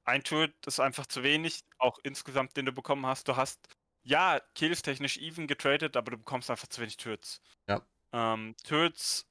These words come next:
Speaker 1: und Objectives sind immer besser als Kills. Ähm, und das ist ein bisschen das Problem, dass du hier, ja, auf Seiten von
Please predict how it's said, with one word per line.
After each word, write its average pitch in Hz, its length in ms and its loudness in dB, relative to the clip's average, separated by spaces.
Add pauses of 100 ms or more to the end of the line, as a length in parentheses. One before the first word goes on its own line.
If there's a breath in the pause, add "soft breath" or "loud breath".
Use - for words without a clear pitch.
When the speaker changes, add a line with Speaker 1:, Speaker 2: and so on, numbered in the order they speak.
Speaker 1:
und 131 180 0
Objectives 135 600 -2
sind 131 200 -4
immer 147 240 2
besser 143 240 2
als 123 160 2
Kills. 156 400 -2 (360)
Ähm, 123 500 2
und 127 180 -4
das 127 140 0
ist - 80 -10
ein 127 60 -12
bisschen 135 300 -2
das 117 140 -2
Problem, 117 640 0
dass - 180 -6
du - 80 -8
hier, 117 500 4 (200)
ja, 117 400 4 (880)
auf 120 240 -2
Seiten 123 560 0
von 127 640 0